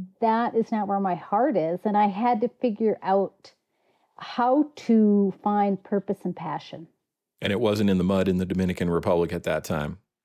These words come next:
Speaker 1: I have to say, I was kind of in the shadows of my husband. He was the boss. I wasn't that good of a geologist. He was the expert.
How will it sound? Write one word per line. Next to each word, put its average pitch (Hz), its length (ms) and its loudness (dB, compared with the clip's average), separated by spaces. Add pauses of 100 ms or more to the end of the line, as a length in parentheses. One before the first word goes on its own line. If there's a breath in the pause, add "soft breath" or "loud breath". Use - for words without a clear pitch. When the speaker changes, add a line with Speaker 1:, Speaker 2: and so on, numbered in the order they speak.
Speaker 1:
I 254 80 2
have 262 180 2
to 247 80 -6
say, 247 320 4
I 240 140 2
was 226 180 2 (260)
kind 277 220 2
of 240 80 0
in 233 140 0
the 220 80 2
shadows 220 960 2 (100)
of 202 220 2 (720)
my 196 200 0
husband. 185 840 -6 (540 soft breath)
He 285 260 2
was 233 220 4
the 185 80 -2
boss. 151 400 -6 (640)
I 247 160 4
wasn't 185 340 0
that 180 260 0
good 175 360 -2 (100)
of 185 160 -2
a 185 80 0
geologist. 185 840 -2
He 226 200 2
was 202 220 2
the 160 160 -6
expert. 214 640 -4